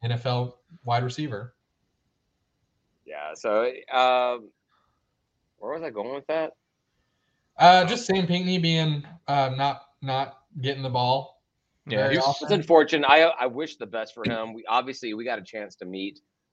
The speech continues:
Speaker 2: the Pinckney family at a tailgate, and, uh, awesome people, and, uh, it, it's a bummer. So, you know, uh, you know, Ben talk-, I, I, I keep on hate, I hate talking about, you know, everybody else that,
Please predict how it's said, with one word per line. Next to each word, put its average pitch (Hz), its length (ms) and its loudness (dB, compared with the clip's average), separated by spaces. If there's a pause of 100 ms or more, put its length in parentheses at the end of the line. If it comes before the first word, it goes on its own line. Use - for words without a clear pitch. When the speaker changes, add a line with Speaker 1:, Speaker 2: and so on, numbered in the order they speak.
(140)
Speaker 2:
the 98 60 -10
Pinckney 113 300 -6
family 95 680 -4 (100)
at 90 100 -6
a 85 60 -14
tailgate, 87 640 -4 (220)
and, 85 360 -6
uh, 80 200 -4 (480)
awesome 101 360 2
people, 98 580 -2 (640)
and, 87 380 -4
uh, 80 180 -6
it, 120 200 -2 (880)
it's - 100 -10
a 202 60 6
bummer. 185 440 4 (160)
So, 165 240 4
you 160 120 2
know, 147 160 2
uh, - 1500 -14
you 151 160 -6
know, 127 80 -12
Ben 175 300 2
talk-, 131 280 2
I, 135 100 2
I, 131 160 -4
I - 160 -12
keep 170 120 -10
on 110 160 -6
hate, 101 200 -6
I 110 40 -8
hate 156 180 -4
talking 110 280 -2
about, 90 400 -2
you 92 100 -14
know, 87 240 -4
everybody 92 340 -4
else 92 180 -6
that, 90 140 -18